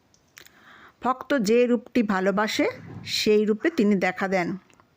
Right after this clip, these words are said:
তিনি যে ভক্ত বৎসল। বেদান্ত বিচারের কাছে রূপটুপ উড়ে যায়। সে বিচারের শেষ সিদ্ধান্ত এই, ব্রহ্ম সত্য আর নামরূপযুক্ত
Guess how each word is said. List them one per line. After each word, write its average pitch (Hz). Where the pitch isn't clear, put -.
তিনি 339
যে 392
ভক্ত 240
বৎসল। 226
বেদান্ত 262
বিচারের 330
কাছে 320
রূপটুপ 302
উড়ে 226
যায়। 180
সে 254
বিচারের 226
শেষ -
সিদ্ধান্ত 240
এই, 320
ব্রহ্ম 277
সত্য 202
আর 240
নামরূপযুক্ত 247